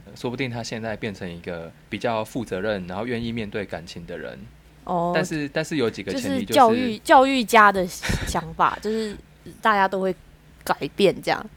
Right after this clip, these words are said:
Speaker 2: 大家都会变好。
Speaker 1: 对，对，对。但就是如果我知道这件事情的话，我会变得比较心胸放更宽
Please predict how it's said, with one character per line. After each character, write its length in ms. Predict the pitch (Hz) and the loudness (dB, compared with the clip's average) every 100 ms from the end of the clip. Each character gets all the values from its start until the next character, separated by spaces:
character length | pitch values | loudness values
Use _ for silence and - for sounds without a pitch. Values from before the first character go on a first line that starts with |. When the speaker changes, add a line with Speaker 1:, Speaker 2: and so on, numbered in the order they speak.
| - | -2
Speaker 2:
大 80 | 190 | 0
家 80 | 180 | 0
都 80 | |
会 80 | 180 | 0
变 220 | 175 - | 0 0
好。 20 | - | 0
Speaker 1:
对， 180 | 101 | -2
对， 140 | 92 98 | -4 -4
对。 200 | 82 90 - - - | -6 -10 -20 -20 -4
但 280 | 180 165 139 | 0 0 0
就 120 | 170 | -4
是 120 | 151 156 | -4 -4
如 180 | 123 | -4
果 200 | 143 123 | -2 0
我 200 | 98 95 | 0 -4
知 180 | 92 131 | -6 -4
道 160 | 147 139 | 0 0
这 140 | 135 | -2
件 120 | 135 | -4
事 200 | 123 135 | -6 -6
情 180 | 113 95 | -6 -8
的 140 | 85 87 | -8 -10
话， 420 | - 107 87 87 - - _ | -4 -2 -2 -6 -14 -20 _
我 180 | 113 92 | -6 -6
会 600 | 156 135 120 110 95 104 - - - | -4 -4 -4 -4 -6 -10 -14 -20 -4
变 200 | 127 107 | -4 -4
得 120 | 95 | -8
比 140 | - | -10
较 580 | - 113 98 92 87 87 123 - - - | -6 -4 -2 -4 -6 -10 -14 -20 -20 -12
心 260 | - 139 | -8 -6
胸 240 | 139 127 123 | -2 -4 -2
放 240 | 127 110 | -4 -4
更 220 | 117 98 | -6 -8
宽 260 | - 101 | -4 -4